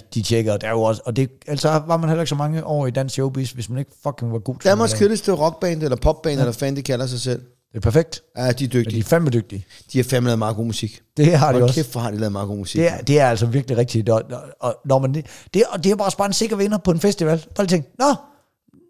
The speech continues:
Speaker 1: jeg kan sgu lige høre T V to spille. Skal vi ikke lige gå derover?" Og selvom man, jeg, jeg har aldrig ejet en, en plade eller en C D med T V to. Jeg tror aldrig, jeg har sat et nummer frivilligt på med T V to. Du kan stille dig op til en koncert, og så kan du synge med på hele lortet
Speaker 2: Ja.
Speaker 1: alligevel. Du kan det ordret.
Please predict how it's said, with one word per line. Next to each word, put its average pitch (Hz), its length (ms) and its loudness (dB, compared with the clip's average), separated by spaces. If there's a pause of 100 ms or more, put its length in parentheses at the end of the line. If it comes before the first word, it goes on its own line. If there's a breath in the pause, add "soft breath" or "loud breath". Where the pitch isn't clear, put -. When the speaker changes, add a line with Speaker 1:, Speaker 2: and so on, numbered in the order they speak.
(180)
Speaker 1:
jeg 233 80 2
kan 214 60 0
sgu 160 140 -4
lige 226 120 2
høre 240 100 6
T 202 80 -2
V 196 80 0
to 226 160 0
spille. 196 220 -4
Skal 226 100 -6
vi 247 60 0
ikke 233 80 -6
lige 254 80 -4
gå 240 60 0
derover?" 226 280 2 (420 soft breath)
Og 208 60 -4
selvom 226 200 2
man, 185 200 0
jeg, 175 180 0
jeg 180 100 2
har 160 180 -4
aldrig 196 360 -6
ejet 175 320 0
en, 131 220 -4 (200)
en 131 180 -4
plade 156 220 2
eller 160 80 2
en 139 60 -2
C 160 180 2
D 151 60 -4
med 131 100 -4
T 123 100 -2
V 127 40 -4
to. 160 160 2
Jeg 165 60 -4
tror 127 120 -8
aldrig, 180 160 -2
jeg 170 80 6
har 135 60 6
sat 165 320 0
et 127 140 -4
nummer 156 280 0 (280)
frivilligt 156 340 0
på 147 100 0
med 143 100 -4
T 120 40 -6 (100)
V - 20 -12
to. 151 240 0 (200 soft breath)
Du 151 80 -6
kan 147 60 0
stille 170 200 2
dig 180 60 6
op 165 100 2
til 147 80 -2
en 131 60 -4
koncert, 143 340 2 (240)
og 131 60 -4
så 147 100 4
kan 139 120 0
du 123 60 -6
synge 127 220 2
med 139 120 2
på 131 120 -2
hele 190 260 2
lortet 143 260 0
Speaker 2:
Ja. 143 40 8
Speaker 1:
alligevel. 110 240 -2
Du - 160 -18
kan 185 120 6
det 190 80 -2
ordret. 156 340 4